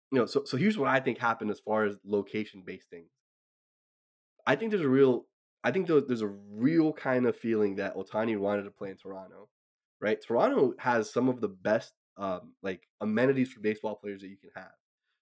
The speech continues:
As far as e-, everything's up to date, right? They're, they're constantly rebuilding that stadium, as you saw last year. You know, it, it's been talked about by baseball players, some of the best facilities there, there are.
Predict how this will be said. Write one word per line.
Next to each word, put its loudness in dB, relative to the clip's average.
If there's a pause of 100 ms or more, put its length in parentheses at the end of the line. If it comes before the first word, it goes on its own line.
(160)
As -4
far 2
as 0 (140)
e-, 0 (100)
everything's 0
up -6
to -10
date, -2
right? -2
They're, -6
they're -12
constantly -6
rebuilding -2 (360)
that -10
stadium, -4 (320)
as -12
you -18
saw -6
last -6
year. -6 (640)
You -6
know, -6 (140)
it, -4
it's -14
been 0
talked -6
about -2
by -10
baseball -6
players, -4
some -14
of -14
the -4
best -6
facilities -14
there, -16
there -8
are. 0